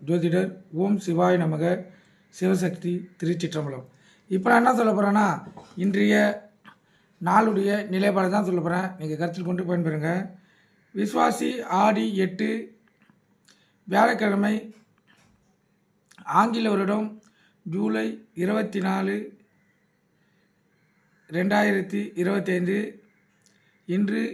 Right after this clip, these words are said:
சமநோக்குவால். அதே போல ஆடி அமாவாசை இன்று கடைபிடிக்கப்படுகிறது. நட்சத்திரம் இன்று மாலை ஆறு பதினொன்று வரை புனர்பூசம்,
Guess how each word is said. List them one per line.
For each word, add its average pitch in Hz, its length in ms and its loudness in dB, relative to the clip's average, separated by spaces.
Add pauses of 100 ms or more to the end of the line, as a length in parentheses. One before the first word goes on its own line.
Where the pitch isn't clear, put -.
(220)
சமநோக்குவால். 196 800 0 (380)
அதே 175 180 0 (120)
போல 185 160 0 (340)
ஆடி 214 220 2 (220)
அமாவாசை 185 520 0 (200)
இன்று 165 220 -6
கடைபிடிக்கப்படுகிறது. 160 880 -4 (800)
நட்சத்திரம் 214 520 -2
இன்று 196 260 0
மாலை 214 260 2 (540)
ஆறு 208 340 4 (100)
பதினொன்று 202 440 -2
வரை 214 180 -2 (640)
புனர்பூசம், 196 680 -2